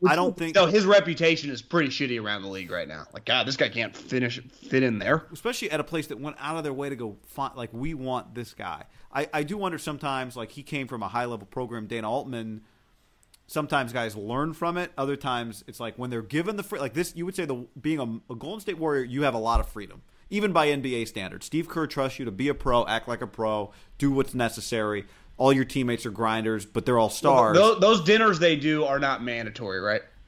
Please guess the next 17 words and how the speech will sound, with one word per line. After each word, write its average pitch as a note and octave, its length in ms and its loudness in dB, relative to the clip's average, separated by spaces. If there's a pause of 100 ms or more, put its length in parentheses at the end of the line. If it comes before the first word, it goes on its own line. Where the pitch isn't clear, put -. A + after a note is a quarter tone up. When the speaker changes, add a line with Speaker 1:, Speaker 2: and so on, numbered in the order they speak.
(880)
Speaker 2:
Well, C2+ 260 -4
I'm D3 120 0
sure E3+ 160 4
they A#2 100 6
have C3+ 220 8
some A2 160 -2
that F#2+ 140 4
are, G#2 260 8
but F#2+ 140 -4
no, G#2 420 0
they're A2+ 100 -4
not. F#2+ 260 -4 (1700)
Speaker 1:
I'm C3+ 100 2
just, B2 200 -2 (120)
yeah, G#2+ 240 -4 (160)
'cause C3+ 120 4
I, D3 100 8